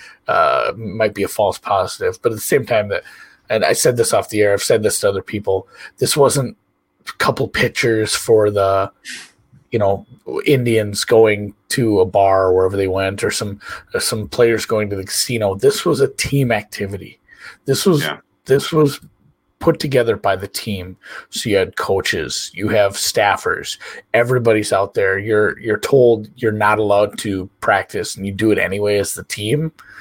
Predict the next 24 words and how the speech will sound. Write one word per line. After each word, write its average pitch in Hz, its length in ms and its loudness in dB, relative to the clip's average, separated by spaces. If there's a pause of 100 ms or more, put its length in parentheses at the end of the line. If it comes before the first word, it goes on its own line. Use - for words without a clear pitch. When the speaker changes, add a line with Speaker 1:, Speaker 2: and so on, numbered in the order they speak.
(300)
Speaker 1:
Like, - 100 -2
it's 170 220 0
one 151 220 2
thing 123 220 2
for 107 220 -6
some 95 180 -6
players 98 420 0
to - 60 -12
screw - 340 0
up. - 200 -4
For 139 160 6
it 135 120 2
to 135 60 -8
be 123 180 0
that 107 200 2
high 113 220 2
level, 98 420 2
like 92 160 -2
the - 120 0
N 110 80 4
F 104 160 -2
L, 92 360 2 (400)
swift - 420 2
justice, - 840 -2